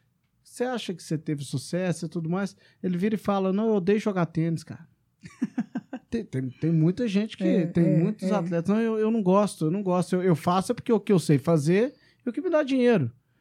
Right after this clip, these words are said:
Speaker 1: Mas isso aqui na cabeça dele não é aquele sucesso.
Speaker 2: Não é sucesso.
Speaker 1: Mas muitas vezes uma, uma, um empreendedor de sucesso igual você,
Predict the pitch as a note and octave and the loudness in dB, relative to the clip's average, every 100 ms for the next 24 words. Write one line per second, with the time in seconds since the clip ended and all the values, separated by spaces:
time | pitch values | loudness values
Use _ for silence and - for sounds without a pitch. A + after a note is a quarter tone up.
0 | _ _ _ D#3 E3 C#3+ G#3 - E3+ - | _ _ _ 6 8 8 4 2 0 2
1 | D4 - F#3 D3+ D#3 D3 C#3 C#3+ F3+ G3 | 2 4 4 8 8 8 4 4 4 4
2 | G3 F3+ F3+ D3+ - C3+ - A#2+ F3 - | 4 2 2 -2 -2 -4 0 0 0 -4
3 | - F3+ E3 E3 - E3+ D3+ G3 A#3+ G3 | -12 -8 -8 -6 2 4 6 4 4 4
4 | C3 D3 A3 A#3+ E3+ D3 E3+ F#3 E3+ D#3 | 4 2 2 2 2 0 0 0 0 -2
5 | F3 E3 D#3 C#3+ D#3+ E3+ E3+ E3+ D#3+ D3+ | -2 -2 -2 -2 0 2 4 4 6 6
6 | C#3+ D3+ - B2+ - E3 A3 - D3 D#3 | 6 4 2 -8 -2 0 0 0 2 4
7 | C#3 C3+ - E3+ A#3 A#3 C#3 | 4 2 2 4 6 6 4